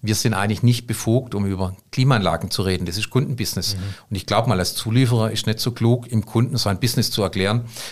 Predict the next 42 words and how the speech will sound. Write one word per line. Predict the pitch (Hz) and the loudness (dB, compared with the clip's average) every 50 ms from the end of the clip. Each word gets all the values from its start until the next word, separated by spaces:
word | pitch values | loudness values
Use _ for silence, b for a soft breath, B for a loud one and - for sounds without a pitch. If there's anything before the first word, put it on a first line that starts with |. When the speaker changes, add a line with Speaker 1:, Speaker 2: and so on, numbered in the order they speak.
| B B | B B
Speaker 1:
Also | 92 90 104 | -4 -2 -2
da | 95 104 104 98 - - | 0 0 -2 -2 -4 -2
lieber | - 117 117 117 110 | 0 2 2 4 2
mal | 101 95 92 | 2 2 0
Klappe | - - 104 107 - 127 104 | 0 0 -2 0 2 2 2
halten. | 95 92 92 - 98 | 2 0 0 -2 -8
Ich | 95 - | -8 -2
kann | - 113 110 | 0 0 0
dann | 107 104 | 2 0
einen | 101 | 0
Ventilator | 101 95 95 98 95 98 - - 123 | 0 -2 0 0 -2 0 2 0 0
erklären, | 113 113 110 104 101 | 0 0 -2 -2 -2
der | 92 98 | -2 -2
Luft | 101 107 107 - - | -2 -2 -2 -2 -2
von | 107 98 95 | -4 -4 -2
A | - 95 101 | -2 -2 0
nach | 104 101 - | 0 -2 -4
B | - - 98 98 | -4 -6 -6 -6
bläst. | - 92 85 80 - - - B B B B B B B B B B | -4 -6 -6 -4 -6 -8 -10 B B B B B B B B B B
Und | 135 101 | -4 -4
das | - - | 0 2
mache | 120 107 110 | 2 4 4
ich | 110 | 4
dann | 104 92 | 2 2
fünfmal | 92 - 127 143 131 - 107 95 | 2 2 2 2 2 2 2 2
die | 90 92 85 | 2 2 0
Woche. | 95 107 - 151 143 143 - | 0 0 0 -2 -4 -2 -4
Wer | 104 101 98 95 | -2 -2 0 0
will | 95 | -2
das | 92 92 - | -4 -4 -4
sehen? | - 104 113 156 165 165 160 B B B B | -2 0 0 0 -2 -4 -10 B B B B
Das | - - - | -10 -8 -6
gucken | - 131 117 - 110 98 107 | -6 -6 0 0 0 0 2
meine | 113 110 101 98 98 90 | 0 0 2 2 0 -2
Kollegen | - - 101 98 107 143 151 143 | -2 -2 0 0 2 0 0 0
an, | 135 143 151 147 143 | 0 -2 -2 -2 -4
meine | - 113 98 92 - 92 | -2 -2 0 0 0 -2
Wettbewerber, | 113 117 117 - 131 117 123 120 117 117 | -2 -4 -2 -4 0 2 2 4 4 2
meine | 104 95 90 92 | 2 2 0 -2
Kunden, | 90 - 110 117 - 113 | 0 0 -2 -2 0 -2
meine | 101 98 95 | -2 0 0
Lieferanten. | 92 95 95 - 101 90 87 87 - - 82 | -2 -4 -4 -2 -2 -2 -2 -4 -6 -8 -12